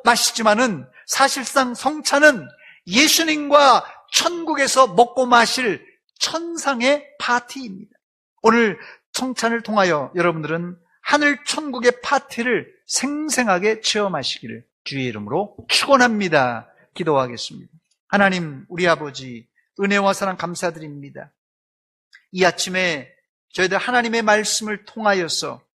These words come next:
주님이 왜 오병이어의 기적을 베푸셨는가 살펴보았습니다. 하나님, 주님이 주시는 살과 주님이 주시는 피가 생명의 양식, 생명의 음료인 것을 기억하여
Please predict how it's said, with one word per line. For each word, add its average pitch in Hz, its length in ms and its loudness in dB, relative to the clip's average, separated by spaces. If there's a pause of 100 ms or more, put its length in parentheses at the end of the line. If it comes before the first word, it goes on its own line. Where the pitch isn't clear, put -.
(320)
주님이 226 460 0
왜 220 520 8 (360)
오병이어의 240 840 0
기적을 208 480 -4
베푸셨는가 165 1040 -4
살펴보았습니다. 185 1080 -6 (120)
하나님, 175 800 -4 (340)
주님이 240 360 0
주시는 196 400 -2
살과 226 720 2 (260)
주님이 247 320 2
주시는 220 380 0
피가 208 600 0 (920)
생명의 277 1000 2
양식, 202 560 -2 (180)
생명의 285 840 -2
음료인 262 460 -4
것을 202 200 -8
기억하여 143 540 -8